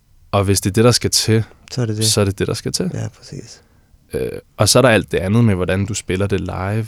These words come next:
Speaker 1: og hvordan jeg leverer den som artist. Men det, det handler jo bare om at lave god, smuk og for mig tidsløs musik. Og det er sådan,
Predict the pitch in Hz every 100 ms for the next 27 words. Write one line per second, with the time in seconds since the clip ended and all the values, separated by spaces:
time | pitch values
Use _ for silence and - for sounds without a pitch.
0 | - 95 92 92 98 95 - 92 101 127
1 | 131 95 64 58 90 - 92 85 - -
2 | 98 - - - - - - - 101 104
3 | - _ - 98 95 - 101 - 123 139
4 | 104 104 104 107 98 90 95 90 _ -
5 | 117 113 - - - 104 101 104 - -
6 | 95 98 92 - - - - - _ _
7 | _ - 104 92 90 95 98 - - 110
8 | - 98 78 - 101 - - 101 - -
9 | - 104 113 110 110 110 98 87